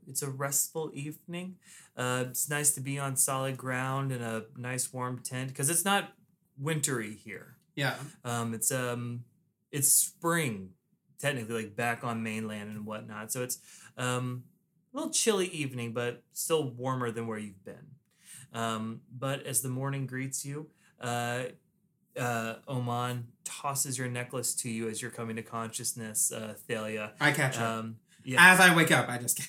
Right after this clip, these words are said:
Speaker 2: catch it. <laughs>
Speaker 1: Uh, she throws it a little wide of you.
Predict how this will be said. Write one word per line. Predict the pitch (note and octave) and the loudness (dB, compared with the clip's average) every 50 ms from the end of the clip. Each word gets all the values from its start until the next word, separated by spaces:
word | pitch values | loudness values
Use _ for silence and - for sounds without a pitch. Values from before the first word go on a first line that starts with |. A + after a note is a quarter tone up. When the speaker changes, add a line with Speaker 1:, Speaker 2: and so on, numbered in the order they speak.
| - - - | -10 -10 0
Speaker 2:
catch | - D3+ C#3 - - - | 0 0 0 0 -4 -6
it. | G#3 - | -4 -2
<laughs> | C#3+ | 2
Speaker 1:
Uh, | D3 C#3+ C#3 | 2 6 6
she | - F#3+ G3+ | 6 6 6
throws | G3 G3+ - A3+ A3+ A3 G#3+ G#3+ | 4 6 6 6 6 8 8 8
it | G#3 - | 6 6
a | E3+ | 6
little | E3+ F3+ F#3 F3+ D#3+ C#3 | 4 4 4 2 2 0
wide | B2 A#2+ A#2+ B2 C3+ C#3+ D3 D3 C#3+ C3+ A#2+ A2+ | -4 -6 -4 0 4 6 6 6 6 6 4 0
of | G2+ G2 | -4 -6
you. | G#2 G2+ - - - A#2 | -10 -12 -12 -14 -16 -18